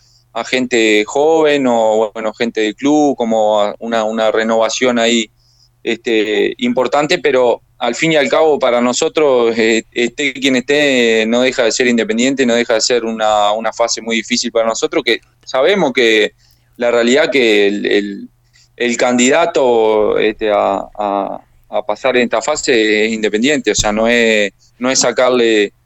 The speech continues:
el, el culo a la jeringa, como decimos nosotros. La realidad que el favorito es Independiente por lo que es históricamente, pero bueno, la verdad que nosotros, este, también venimos muy ince-, incentivados por el hecho de que, bueno, que en el campeonato local nos está yendo bien, eh, bueno, en, y en Copa Internacional le venimos pasando, por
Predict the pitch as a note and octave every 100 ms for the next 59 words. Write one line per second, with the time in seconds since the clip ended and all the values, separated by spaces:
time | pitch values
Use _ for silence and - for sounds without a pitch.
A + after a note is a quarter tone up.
0 | _ A#2+ A#2+ B2 A#2 A2 C3+ B2 A#2 A#2
1 | B2 C3 B2 A2+ A2+ A2 B2 A#2 A2 D3+
2 | - G#2+ G#2 G#2+ A2 B2 B2 B2 A#2 A#2
3 | C3+ D3 A#2+ A#2+ A2 A#2 C#3+ D3 A#2 A2+
4 | G#2 A#2 A#2 A2+ - - A2 B2 B2 G#2+
5 | B2 C3 D3 F#3 E3+ C#3 D3 B2+ A#2+ A2
6 | A2+ B2+ C3 A#2 C3+ C3 C#3+ A2+ - -
7 | _ _ _ A#2 - A#2 G#2+ A#2 C#3 D3
8 | C3+ D#3 D#3 D#3 D#3 C3+ C3+ C3 B2+ C3+
9 | C3 D#3+ - - A#2+ A#2+ C#3 C3+ B2 A#2
10 | A#2 B2 C3 A#2+ A2+ A2+ A#2 A2+ B2+ B2
11 | B2 C3 C3 B2+ A#2+ A#2 A#2 A#2 A#2+ -
12 | A#2+ A#2+ C#3 E3 D#3+ D3 A#2+ A#2 A2+ G#2+
13 | G#2+ G#2 G2+ A2 G#2+ A#2+ A#2+ A#2+ A#2 A2+
14 | B2 B2 A#2+ A#2 A#2+ A2+ A2 C3 C#3+ B2+
15 | G#2+ G#2